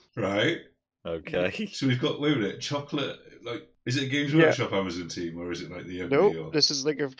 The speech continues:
Speaker 3: three D printed Amazon team. Like,
Speaker 1: Right.
Speaker 3: lit-, okay, and I've got number three here. This one seems like it's flimsy, so I don't, like, it's a very thin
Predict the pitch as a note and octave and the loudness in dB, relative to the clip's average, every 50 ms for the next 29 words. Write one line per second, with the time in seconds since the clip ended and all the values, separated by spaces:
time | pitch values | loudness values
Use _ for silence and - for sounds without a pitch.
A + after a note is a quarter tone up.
0 | - _ - - E3+ E3+ F3 F3+ - - F3+ E3+ E3+ D#3 E3 D#3+ D#3+ D#3 C3 C3+ | -20 _ -4 -4 -2 -2 -2 -6 -2 -2 0 0 2 2 2 4 4 2 2 0
1 | C3+ C3 - D3 - C#3 C#3 - C3 A#2+ A#2 - - - - D3+ D3+ D#3 - - | -2 -4 -4 -2 0 0 2 2 2 0 -2 -2 -4 -8 0 2 2 2 2 -4
2 | _ _ - E3 C#3 C#3 - D3+ E3+ G3 F#3+ - - D#3+ D3 D3+ D3+ D3 F3 - | _ _ 0 0 2 4 4 4 4 4 2 2 2 4 4 4 6 6 4 4
3 | E3+ E3+ F3 F3 F3 E3 - - E3 D3+ D3 C#3 B2 B2 A#2+ A#2 A2+ A2+ A2 _ | 6 4 4 6 4 2 4 2 4 4 4 2 2 0 0 0 0 -2 -4 _
4 | _ - D3 C3+ - - F3+ E3+ E3+ E3+ - F#3+ F3 D#3+ D#3+ D#3+ - - - - | _ -4 2 2 2 4 4 4 4 4 4 2 4 4 4 2 2 2 -2 0
5 | - D#3+ D#3 D3+ D3 C3 - A#2 A2+ - - C3 B2 C#3+ C#3 C#3 - - B2+ B2 | 4 4 6 6 6 4 2 4 4 4 4 4 4 4 4 4 4 4 2 4
6 | D3 C3 - C#3 D3+ D#3+ E3+ D#3 - - - - F3 E3 F3+ F3 D#3+ D#3 C#3+ | 4 2 2 4 6 6 4 4 0 -4 2 4 4 6 6 4 2 2 0